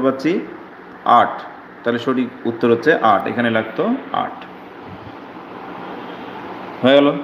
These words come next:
এই প্রশ্নটা, ছয় নম্বর প্রশ্নটা। এই ছিল আজকের কোশ্চেনগুলো। আচ্ছা, ছয় নম্বর প্রশ্ন হলো আজকে দশ, টোটাল দশটা প্রশ্নই ছিল।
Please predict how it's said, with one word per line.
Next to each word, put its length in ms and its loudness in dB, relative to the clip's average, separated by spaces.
এই 160 2
প্রশ্নটা, 360 0
ছয় 160 2
নম্বর 180 4
প্রশ্নটা। 340 0
এই 60 6
ছিল 160 6
আজকের 260 2
কোশ্চেনগুলো। 440 2
আচ্ছা, 200 -2
ছয় 240 4
নম্বর 240 4
প্রশ্ন 160 0
হলো 120 4
আজকে 280 4
দশ, 260 2
টোটাল 220 2
দশটা 260 2
প্রশ্নই 280 0
ছিল। 160 4